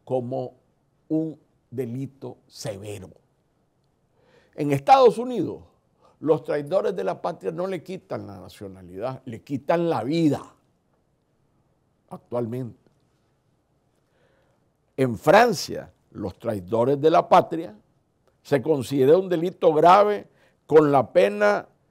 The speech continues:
de hasta treinta años, multa de cuatrocientos cincuenta mil euros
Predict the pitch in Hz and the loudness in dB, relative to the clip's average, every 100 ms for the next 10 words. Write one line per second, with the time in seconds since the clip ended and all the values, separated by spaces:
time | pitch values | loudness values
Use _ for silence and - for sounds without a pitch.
0 | _ _ _ _ _ _ 110 127 107 - | _ _ _ _ _ _ -6 -4 -4 -6
1 | 101 - 185 214 - 220 214 226 220 214 | -2 4 4 2 0 6 6 6 0 -6
2 | 190 - _ _ _ _ _ - 135 175 | -10 -18 _ _ _ _ _ -4 -4 0
3 | - 190 175 160 151 131 120 - 190 202 | 4 6 6 0 -6 -6 -14 -8 -8 -8
4 | - 156 - 123 107 120 117 98 113 117 | -12 -14 -14 -16 -14 -12 -12 -12 -12 -10
5 | 156 165 196 202 185 180 | -6 2 2 2 -2 -8